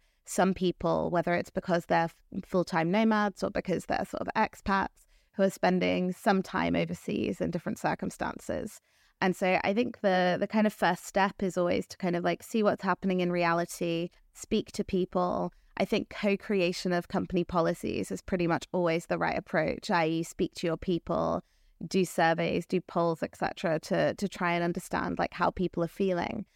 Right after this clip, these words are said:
And then to craft kind of guidelines, like, policy, "Here's how we handle X, Y, and Z." I think there are more opportunities now than ever to really kind of, like,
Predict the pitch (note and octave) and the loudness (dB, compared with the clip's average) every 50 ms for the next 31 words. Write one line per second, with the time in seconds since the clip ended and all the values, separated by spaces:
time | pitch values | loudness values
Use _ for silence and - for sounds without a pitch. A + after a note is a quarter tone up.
0 | _ _ _ _ _ _ G#3 G#3+ G#3+ A3 A3+ - B3+ - - A3 F#3 F#3 G3+ - | _ _ _ _ _ _ 2 4 4 4 4 2 -2 -4 0 4 6 6 6 4
1 | - - - - F3+ E3+ E3+ E3+ - E3+ E3 E3 E3+ - - - - - - - | 0 -6 -6 -4 -2 -2 -4 -2 2 2 2 2 2 0 -2 -2 -2 -2 -4 -4
2 | G3+ - - F3+ - - - - - F3+ E3+ F3+ F3 - - - - - G3+ E3 | -4 -4 -2 -4 -4 -4 -6 -4 -2 0 0 0 -2 -2 -4 -4 -2 -2 0 2
3 | F#3+ F#3 F#3 F3+ - - E3+ D#3+ E3 E3 D#3+ E3 D#3+ D#3+ D#3+ E3 D#3+ D#3+ - - | 2 2 2 2 0 0 0 0 0 0 0 0 0 0 0 0 0 0 0 -2
4 | - - - - - E3 E3 D#3+ E3 E3 - F3+ E3+ - - G3 - - - _ | -4 -6 -6 -4 -2 -2 0 0 -2 -2 -2 -2 -2 -2 -2 -4 -8 -14 -20 _
5 | _ _ _ _ _ - - F#3+ G3+ A3+ B3 - D#3+ B3 B3 A3 G3+ F#3 F#3+ F#3 | _ _ _ _ _ -2 2 4 4 4 4 4 4 2 4 4 4 4 4 4
6 | F3+ - - - - - F#3 F3+ F#3 - - - - F3 - F3+ E3+ E3+ - F#3 | 2 2 -2 -6 -4 -2 0 0 -2 -2 -4 -6 -6 -4 -2 0 0 0 0 0
7 | - - E3+ - F3 E3+ E3+ - - E3+ - - E3 A#2+ A2+ G#3 E3+ - _ _ | -2 -4 -4 -2 -2 -2 0 0 0 0 0 0 -2 -2 -2 -4 -6 -10 _ _
8 | - - - F3+ F3 E3 E3+ F3 E3+ F3 F3+ - - F3 - - - - - - | -10 -4 -2 -2 0 0 0 0 0 0 -2 -4 -4 -2 -2 -2 -2 -2 -2 -4
9 | - - - | -4 -6 -10